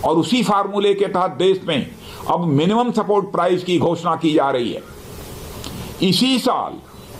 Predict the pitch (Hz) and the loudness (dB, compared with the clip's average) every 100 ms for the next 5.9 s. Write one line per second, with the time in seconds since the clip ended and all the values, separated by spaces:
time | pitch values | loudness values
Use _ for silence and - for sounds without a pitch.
0 | - - - - - - - - 143 151 | -16 -16 -14 -14 -14 -14 -14 -2 -2 2
1 | 160 170 226 220 208 202 208 185 185 196 | 0 2 2 2 2 0 0 2 2 4
2 | 190 190 190 185 - 175 180 - - - | 4 4 2 0 2 2 2 -2 -12 -20
3 | - - 151 185 220 208 180 - 233 254 | -6 0 2 2 0 0 -2 0 2 2
4 | 233 202 - 190 175 151 165 160 - 160 | 2 -2 0 0 2 2 2 0 2 2
5 | 160 123 135 135 123 120 98 80 - | 4 2 2 0 -2 0 0 0 -6